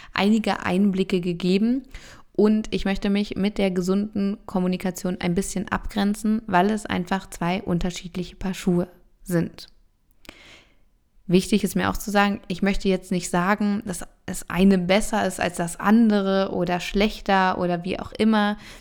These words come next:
Du darfst dir immer wieder bewusst machen, dass sobald es um Kommunikation geht,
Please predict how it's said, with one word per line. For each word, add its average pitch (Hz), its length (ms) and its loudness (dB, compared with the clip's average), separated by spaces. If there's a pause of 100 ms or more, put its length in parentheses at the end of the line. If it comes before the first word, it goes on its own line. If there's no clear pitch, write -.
(340)
Du 190 100 4
darfst 180 300 0
dir 185 80 2
immer 190 300 4
wieder 180 180 0
bewusst 180 480 -2
machen, 202 480 -2 (240)
dass 185 200 -4
sobald 185 380 2
es 196 120 -6
um 170 160 -2
Kommunikation 180 1040 2
geht, 190 280 2